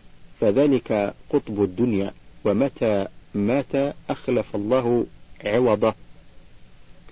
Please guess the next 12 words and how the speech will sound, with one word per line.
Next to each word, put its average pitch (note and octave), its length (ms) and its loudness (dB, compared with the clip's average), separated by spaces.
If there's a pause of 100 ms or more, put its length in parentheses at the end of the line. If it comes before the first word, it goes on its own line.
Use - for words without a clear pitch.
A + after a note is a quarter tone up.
(420)
وربما C#3 760 4 (280)
لم B2 300 2
يمت C3 380 0
حتى A#2 520 -2
يرى B2+ 480 2
من G#2 440 -2 (380)
يصلح B2 500 0
للنيابة A2+ 800 2
عنه A#2 560 0
في A2 100 0
كل A#2 340 0
نائبة، G#2+ 400 0